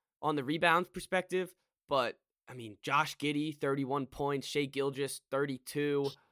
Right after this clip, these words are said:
Uh, great game by those two young, young stars. And O K C, I mean, I know we've been saying this for years, but now that they're, now that they're trying to make the playoffs, they're trying to win these games, they, they still have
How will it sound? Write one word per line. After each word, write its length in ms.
Uh, 320
great 380
game 320
by 160
those 260
two 200
young, 320
young 220
stars. 420
And 260
O 120
K 160
C, 400
I 40
mean, 240
I 100
know 100
we've 140
been 100
saying 300
this 120
for 140
years, 540
but 140
now 240
that 100
they're, 280
now 180
that 120
they're 100
trying 340
to 60
make 180
the 60
playoffs, 560
they're 80
trying 240
to 60
win 160
these 180
games, 540
they, 380
they 80
still 300
have 300